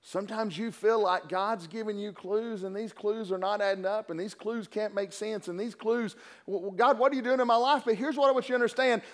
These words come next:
that God knows what's going on. God has the big picture. God understands, and when every little portion of your life confuses you and you don't understand why it's taking place, listen,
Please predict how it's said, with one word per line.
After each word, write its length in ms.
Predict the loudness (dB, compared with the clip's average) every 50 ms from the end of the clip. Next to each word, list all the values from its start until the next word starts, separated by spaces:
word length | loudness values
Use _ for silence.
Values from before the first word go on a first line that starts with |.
| -20 _ 4
that 220 | 4 4 4 4
God 440 | 2 6 8 10 10 8 8 6 4
knows 400 | 6 10 10 12 10 10 6 6
what's 240 | 6 6 6 4 4
going 260 | 6 6 6 8 8
on. 320 | 8 10 10 8 6 4 0 -8 -18 -2 4
God 400 | 6 8 8 10 10 10 10 8
has 400 | 6 4 6 6 6 6 6 4
the 100 | 2 2
big 300 | 2 2 -2 -2 -2 2
picture. 400 | 2 2 2 2 2 2 2 4
God 360 | 6 8 10 10 10 10 10
understands, 720 | 10 8 8 4 0 0 2 4 4 6 6 4 2 0 -6 -14 -18 0 6
and 240 | 6 6 8 8
when 220 | 6 6 6 4 6
every 460 | 8 8 10 10 8 4 4 2 4
little 360 | 4 4 6 6 6 6 4 2
portion 480 | 4 4 6 6 6 6 6 6 6
of 200 | 8 8 6 8
your 180 | 8 8 8 8
life 340 | 8 8 8 8 8 6 6
confuses 720 | 2 0 0 2 2 2 4 4 4 4 2 2 2 2
you 160 | 2 4 4
and 100 | 4 2
you 140 | 0 4 6
don't 200 | 8 8 8 8
understand 480 | 4 4 2 2 2 4 4 4 4
why 180 | 4 4 4 4
it's 100 | 2 4
taking 320 | 4 4 4 4 0 -2
place, 380 | 2 4 6 6 6 4 2 2
listen, 320 | 2 2 4 4 2 2